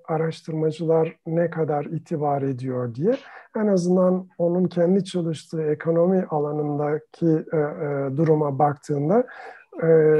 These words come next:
bunlara pek fazla itibar etmedikleri, e, şeklinde bir, e, bulgusu, o, olmuştu o yayımladığı makalede.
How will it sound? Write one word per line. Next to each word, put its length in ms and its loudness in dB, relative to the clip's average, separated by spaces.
bunlara 540 0
pek 200 0
fazla 380 0
itibar 400 0
etmedikleri, 880 0
e, 240 2
şeklinde 680 0
bir, 260 4
e, 280 2
bulgusu, 760 4
o, 200 -2
olmuştu 1000 -2
o 240 -4
yayımladığı 680 -2
makalede. 640 -12